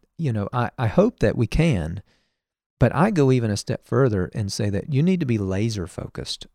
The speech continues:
on what, on, on who you are. And I like what you're saying by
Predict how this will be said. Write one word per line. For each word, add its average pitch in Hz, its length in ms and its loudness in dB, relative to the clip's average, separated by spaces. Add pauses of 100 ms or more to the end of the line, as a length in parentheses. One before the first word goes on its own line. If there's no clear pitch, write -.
on 95 300 -2
what, 104 300 2 (300)
on, 104 260 -2
on 101 180 -2
who 127 300 0
you 110 340 -2
are. 82 380 -2
And 101 160 -4
I 90 100 -2
like 120 300 -2
what - 140 -8
you're 117 80 -4
saying 95 380 -4
by 85 200 -4